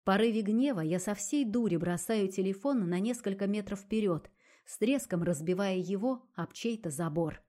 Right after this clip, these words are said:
А затем, игнорируя испуганные взгляды мирных прохожих, кричу во весь голос, чтобы через видеотрансляцию шпиона, которая без сомнения осуществляется прямо в эту же секунду,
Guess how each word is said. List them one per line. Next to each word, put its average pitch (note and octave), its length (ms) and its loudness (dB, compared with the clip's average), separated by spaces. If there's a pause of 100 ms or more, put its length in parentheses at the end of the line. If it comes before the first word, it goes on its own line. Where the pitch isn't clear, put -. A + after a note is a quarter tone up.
А F#3 120 -2
затем, A3 520 0
игнорируя F#3+ 640 2
испуганные G3 520 0
взгляды F3+ 400 0
мирных F#3 360 0
прохожих, F#3+ 720 -2
кричу A#3+ 440 0
во F#3 140 2
весь A#3 280 0
голос, G3+ 500 2 (280)
чтобы G#3+ 320 2
через A3+ 340 0
видеотрансляцию G3 1080 -2
шпиона, G#3+ 640 0 (160)
которая G3 400 0
без G3+ 260 -2
сомнения A3 640 2
осуществляется G3+ 840 -4
прямо B3 380 0
в G3 80 -4
эту G3 200 -2
же D#3+ 120 -4
секунду, A#3+ 680 0